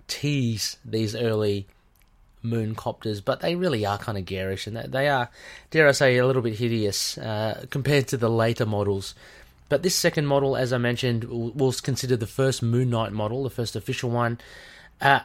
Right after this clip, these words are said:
it looked very, um, heavy, and in the fact that it kinda looked like Vincent Price's The Fly, um,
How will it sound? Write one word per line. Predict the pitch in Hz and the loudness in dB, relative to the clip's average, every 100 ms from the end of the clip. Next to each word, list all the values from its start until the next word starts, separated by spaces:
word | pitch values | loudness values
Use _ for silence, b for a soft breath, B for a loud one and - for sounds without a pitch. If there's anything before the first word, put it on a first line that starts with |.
| - | 2
it | 151 147 | 0 2
looked | 165 - | 0 0
very, | 110 147 143 143 135 131 | 2 4 6 6 4 2
um, | 123 110 | 0 0
heavy, | 107 - - 127 104 82 - | -2 -6 0 0 0 -8 -10
and | 104 101 98 98 - | -6 -4 -4 -6 -8
in | 117 113 110 | -6 -6 -6
the | 120 113 | -10 -2
fact | 139 127 | -2 0
that | 143 123 | -2 -4
it | 120 | -2
kinda | 127 120 | -2 0
looked | 113 - | -2 -2
like | 101 | -4
Vincent | 101 110 104 104 | -4 -6 -6 -4
Price's | 113 107 104 92 | -2 -4 -4 -8
The | 98 | -8
Fly, | - 123 120 120 120 117 B B B B | -4 2 4 4 2 -4 B B B B
um, | 104 104 101 95 | -6 -4 -4 -6